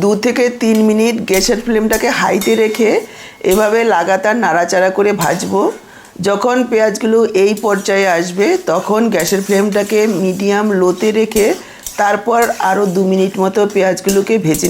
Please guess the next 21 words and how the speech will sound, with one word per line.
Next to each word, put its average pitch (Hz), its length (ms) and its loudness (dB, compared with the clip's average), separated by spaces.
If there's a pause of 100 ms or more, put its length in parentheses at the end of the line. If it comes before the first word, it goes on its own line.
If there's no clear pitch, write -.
নিতে 180 180 -4
হবে, 123 280 -2 (540)
তাহলে 202 340 2 (160)
পেঁয়াজগুলো 190 540 0 (240)
একেবারে 175 340 0 (180)
পারফেক্ট 180 460 -2 (100)
ভাজা 151 280 -2
হবে। - 180 -4 (1200)
দেখুন, 214 280 2 (240)
পেঁয়াজগুলোকে 214 600 0 (220)
একেবারে 214 340 0 (100)
লালচে 185 340 0
করে 208 120 2 (100)
ভেজে 180 320 2
নিয়েছি। 196 360 0 (280)
এবার 175 200 2 (180)
তেল 175 200 2 (100)
ছেঁকে 208 220 0 (120)
পেঁয়াজগুলোকে 185 680 0 (160)
তুলে 185 260 2
রাখবো। - 300 -4